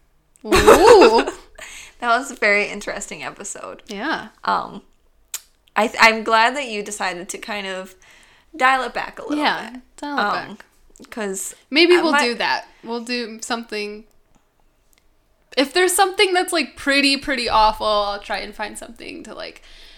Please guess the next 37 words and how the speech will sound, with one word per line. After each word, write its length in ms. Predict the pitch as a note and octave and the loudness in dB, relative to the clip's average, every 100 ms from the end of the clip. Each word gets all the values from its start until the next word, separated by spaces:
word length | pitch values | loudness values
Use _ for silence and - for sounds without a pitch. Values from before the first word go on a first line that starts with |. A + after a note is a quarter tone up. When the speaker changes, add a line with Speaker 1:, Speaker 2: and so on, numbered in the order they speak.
| - - - | -20 -20 -20
Speaker 2:
break 320 | G#3+ A3 G#3+ - | -16 -12 -12 -8
that 200 | D#2+ C#2+ | -8 -8
up 220 | - - | -10 -14
the 80 | - | -16
next 320 | C3+ - - | -16 -12 -12
time. 220 | A#3+ A#3 | -8 -2
Speaker 1:
Yeah, 360 | A#3+ G3+ F#3+ - | 0 2 0 0
Speaker 2:
<laughs> 20 | |
Speaker 1:
right. 340 | G3 D#3 C#3 - | -2 -2 -4 -2
I 160 | B3 | -2
mean, 240 | B3 C4 C4 - - - | -2 -6 -6 -12 -20 -6
in 100 | E4+ F#4 | -4 -2
no, 240 | G4 F#4+ | -4 -6
in 140 | - C4 | -10 -4
no 220 | C#4 C#4+ | 2 2
way 320 | C#4 A#3+ A3+ | 4 2 0
are 160 | - G3 | 0 -4
sto-, 320 | - F3 F#3+ - | -4 -6 -6 -10
stalkers 680 | - F#3 F3+ F3 F3 - - _ _ _ _ _ _ - - | -4 -4 -2 -6 -6 -8 -8 _ _ _ _ _ _ -18 -12
amusing. 500 | F#3 F3+ F3+ F3+ F3+ | -10 -8 -10 -12 -8
They're 100 | F#3 | -8
actually 280 | F3+ - G3+ | -6 -8 -10
quite 280 | - A3 G#3+ | -8 -8 -8
scary. 520 | - G#3 F3 F3+ G#3+ - _ | -6 -4 -2 -4 -8 -16 _
Speaker 2:
No, 380 | A#3+ B3 D4 A3 | -4 4 6 6
yeah, 320 | G#3 A#3 G#3 | 8 8 8
Speaker 1:
But 140 | - - | 2 2
Speaker 2:
but 220 | C#4 B3+ - - - - G#3+ | 4 4 0 -18 -20 -20 -10
nobody 280 | G#3+ C4+ F#4+ | -6 0 2
Speaker 1:
no 40 | |
Speaker 2:
died. 320 | G4+ E4+ E4+ | 4 4 6
Speaker 1:
one 180 | E4+ D4+ | 4 2
died, 440 | C#4+ B3 A#3 A#3 A#3 | -2 -2 0 -2 -4
and 180 | G#3 G3 | -8 -4
everyone 680 | G#3 A3+ A3+ A3+ A3+ A3+ B3 - - _ _ - | -4 -4 -4 -2 -2 -6 -12 -16 -20 _ _ -4
walked 300 | G3+ G3+ G#3 | -2 -2 -2
away. 380 | F#3+ F3+ F#3 | -4 -4 -6